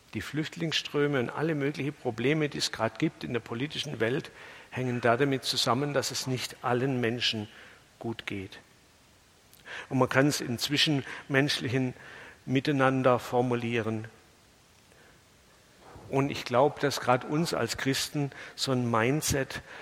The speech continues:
von Geschwisterlichkeit, von Zusammengehörigkeit und Gleichwertigkeit gut steht. Da braucht's Rücksichtnahme,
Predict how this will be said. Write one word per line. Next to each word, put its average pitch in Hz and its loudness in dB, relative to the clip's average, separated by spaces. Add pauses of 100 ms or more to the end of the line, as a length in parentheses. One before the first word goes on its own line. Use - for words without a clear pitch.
(160)
von 120 -2
Geschwisterlichkeit, 117 -2
von 127 -4
Zusammengehörigkeit 120 0
und 107 -10
Gleichwertigkeit 113 -4 (160)
gut 120 -8
steht. - -6 (2000)
Da 123 2
braucht's - 4
Rücksichtnahme, 131 2